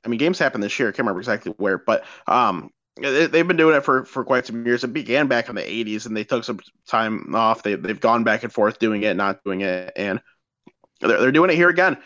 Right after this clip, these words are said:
Um, they, I'd assume that they're the only ones doing it. There might be another two teams that do it in Europe, but, uh, September twenty-third and twenty-fourth,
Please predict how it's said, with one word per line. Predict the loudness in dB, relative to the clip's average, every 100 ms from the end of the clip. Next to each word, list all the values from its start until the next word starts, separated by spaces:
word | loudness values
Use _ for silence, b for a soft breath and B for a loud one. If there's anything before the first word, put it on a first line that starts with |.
| B B
Um, | 0 2 4 2 -4 -2
they, | 0 -2 _ _ _ 0
I'd | 2
assume | 2 0 0
that | 2
they're | 2
the | 4
only | 4 4
ones | 2
doing | 2 0
it. | 0
There | 0
might | 0 0
be | 0 -2
another | 0 0 -2
two | -4
teams | -4 -4
that | -2
do | 2 2
it |
in | 2
Europe, | 2 0 -2 _
but, | -2 -2 _ _ _ _ -2
uh, | 0 0
September | -4 -2 0 0
twenty-third | 0 0 2 2 2 0
and |
twenty-fourth, | -4 -4 -2 -2 -2 -2